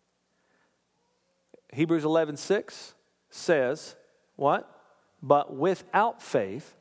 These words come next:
it is impossible to please him. For he who comes to God must believe that he is, and that he is a rewarder to those who diligently seek, seek him. So that right there, that gospel of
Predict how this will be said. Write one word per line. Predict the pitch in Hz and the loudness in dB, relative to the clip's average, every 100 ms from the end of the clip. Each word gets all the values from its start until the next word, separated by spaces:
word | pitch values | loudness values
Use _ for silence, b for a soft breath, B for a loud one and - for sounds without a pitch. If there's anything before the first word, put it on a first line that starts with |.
| _ _ _ _ | _ _ _ _
it | 196 190 | 2 4
is | 156 | 2
impossible | 160 151 - - 247 233 - 135 120 117 120 - - | -2 -4 -10 -2 0 0 0 -2 0 -2 -2 -8 -10
to | 151 | -8
please | - 190 180 - | -2 -2 -2 -6
him. | - - _ _ b b b b b - | -12 -14 _ _ b b b b b -2
For | 160 | 0
he | 165 | 0
who | 208 175 | 0 0
comes | 175 220 254 226 | 0 2 0 0
to | 175 | 0
God | 143 127 131 | 2 2 2
must | 139 147 143 | 0 -2 0
believe | 135 139 202 233 160 | 0 2 0 -2 0
that | 131 117 | 2 0
he | - 123 | -2 -8
is, | 139 147 220 294 - b b b b _ | 0 2 2 -4 -14 b b b b _
and | 208 254 147 165 185 B - | 2 2 0 -4 -8 B 0
that | 147 | 0
he | 135 170 | 2 2
is | 143 | 2
a | 139 | 0
rewarder | 139 143 190 143 | 0 2 2 0
to | 135 | 0
those | 139 139 | 0 0
who | 139 | 0
diligently | 131 135 123 131 135 | 2 2 2 -2 -4
seek, | 120 170 156 - | -2 -2 -2 -6
seek | - 170 | -2 0
him. | 120 104 B B | -2 -6 B B
So | - 196 185 B B B | 2 4 4 B B B
that | 202 247 | 6 6
right | 262 254 247 | 4 2 4
there, | 165 135 | 2 4
that | 180 220 | 2 2
gospel | 202 220 202 214 202 | 2 2 2 0 2
of | 175 165 - | 2 2 -2